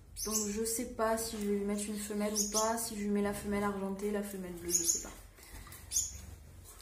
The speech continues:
Ce qui me chagrine un peu, c'est que je l'avais déjà essayé de le faire reproduire en début de saison et qu'il m'avait fait à chaque fois des, des œufs fécondés, mais qu'en fait il couvait pas du tout, quoi.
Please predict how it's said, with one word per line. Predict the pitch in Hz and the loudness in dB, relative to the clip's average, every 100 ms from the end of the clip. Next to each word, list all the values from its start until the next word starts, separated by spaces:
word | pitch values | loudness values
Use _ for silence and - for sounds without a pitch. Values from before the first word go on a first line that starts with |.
| - - | -16 -2
Ce | - | 2
qui | - | 6
me | 240 | 6
chagrine | 254 254 269 262 | 6 4 4 4
un | 247 | 2
peu, | 262 277 | 2 0
c'est | 247 | 0
que | 214 | 0
je | 220 | 2
l'avais | 208 | 2
déjà | 208 226 | 2 4
essayé | 240 240 233 | 4 4 2
de | |
le | 220 | 0
faire | 226 220 | 0 0
reproduire | 208 208 208 240 | -2 -2 0 2
en | 233 | 2
début | 214 190 202 240 | 2 0 0 2
de | |
saison | - 233 220 208 233 254 247 | 2 2 2 0 0 -2 0
et | 208 208 | 0 0
qu'il | - 226 214 208 208 208 | 0 -2 2 2 6 6
m'avait | 208 208 208 | 6 4 2
fait | - | 0
à | 247 | 0
chaque | 233 208 | 0 -4
fois | - 233 | -4 2
des, | 196 202 196 196 | 6 6 6 4
des | 180 202 | 2 2
œufs | 220 | 0
fécondés, | - 233 214 202 226 | -2 -4 0 2 2
mais | 226 | 2
qu'en | 202 | 0
fait | 190 202 - | -2 -2 -2
il | 190 | -6
couvait | - - 185 | -8 -4 -4
pas | 190 233 | 0 0
du | 233 - | 2 2
tout, | - 240 | 2 0
quoi. | 196 | 0